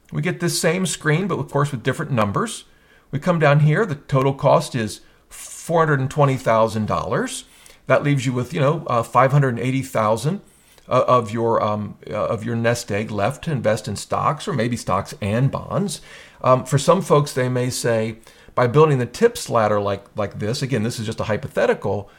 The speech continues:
but maybe they say, "I feel more comfortable taking a little more risk in my portfolio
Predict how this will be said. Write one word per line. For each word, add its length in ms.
but 100
maybe 220
they 140
say, 200
"I 140
feel 240
more 160
comfortable 480
taking 320
a 40
little 180
more 200
risk 360
in 100
my 120
portfolio 680